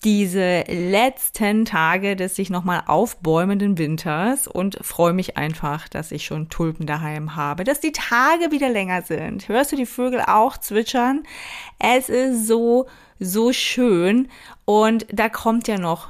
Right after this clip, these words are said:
so viel mehr. Ja, also damit tröste ich mich jetzt gerade. Ich hoffe, du bist gut in diesen März gestartet. Hier geht es jetzt los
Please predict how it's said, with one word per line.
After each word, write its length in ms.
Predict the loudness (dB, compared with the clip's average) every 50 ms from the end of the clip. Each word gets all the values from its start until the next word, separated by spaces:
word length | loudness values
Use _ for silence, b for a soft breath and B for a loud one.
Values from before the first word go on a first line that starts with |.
| -18 -18
so 440 | -16 -12 -4 0 0 2 2 2 -2
viel 320 | -2 -2 -2 0 0 0
mehr. 580 | 0 0 0 0 0 0 2 2 2 2 2 2
Ja, 200 | 2 2 2 2
also 180 | 2 0 0 -2
damit 240 | -2 0 0 0 -2
tröste 420 | -2 2 2 4 4 4 2 -2
ich 240 | -2 -2 -2 -2 -2
mich 160 | -2 -2 0
jetzt 180 | -2 -4 -4 -6
gerade. 600 | -6 -2 2 2 2 4 2 2 2 2 0 -2 -4 -10 -20 -20 _ 0
Ich 400 | 2 4 4 4 2 -2 -2 2
hoffe, 460 | 4 4 4 4 4 4 4 4 4 2
du 140 | 2 2 0
bist 200 | 0 0 -2 -2
gut 240 | 0 0 0 0
in 180 | 0 0 0 0
diesen 380 | 2 0 0 0 0 0 0 2
März 460 | 2 2 0 0 -2 -2 -6 -6 -6
gestartet. 1300 | -6 -6 -4 -6 -8 -4 -2 0 0 0 0 0 -2 -4 -6 -4 -2 -2 0 2 2 2 0 0 -6 B B B B B B B B B
Hier 840 | B -12 -6 -2 2 4 6 6 6 6 6 6 4 4 2 2 -2 -2
geht 220 | 0 0 2 2
es 160 | 0 -2 0
jetzt 360 | 0 0 0 0 -2 -6 -10 -8 -6
los 920 | -4 -2 0 0 2 2 2 2 2 4 4 4 4 2 0 -2 -4 -6